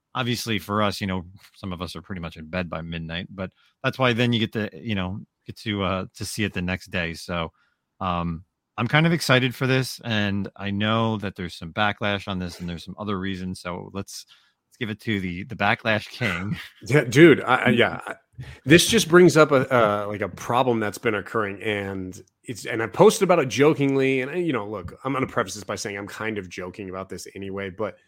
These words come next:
Speaker 2: at the same time, once you start to kinda see it, it's kinda like you can't unsee it, and, and maybe it is start to be a problem. So, um,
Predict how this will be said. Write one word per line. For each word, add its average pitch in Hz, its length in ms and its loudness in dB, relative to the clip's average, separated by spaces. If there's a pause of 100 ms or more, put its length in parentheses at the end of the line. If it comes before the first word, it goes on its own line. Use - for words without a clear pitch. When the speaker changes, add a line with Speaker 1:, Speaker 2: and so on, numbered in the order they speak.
(600)
Speaker 2:
at 127 120 -6
the 123 40 -6
same 147 300 2
time, 131 320 2
once 123 160 0
you 165 80 -4
start 170 220 -2
to 135 60 -6
kinda 123 240 -2
see 156 380 -2
it, 110 100 0
it's 107 160 -8
kinda 120 200 -6
like 107 180 -4
you 107 60 -14
can't 110 240 -6
unsee 110 400 -6
it, 98 120 -6
and, 95 200 -14
and 101 180 -8
maybe 107 240 -4
it 98 80 -8
is 107 160 -6
start 98 220 -10
to - 40 -20
be 95 100 -14
a - 40 -16
problem. 92 300 -14
So, 117 280 0 (600)
um, 101 480 -4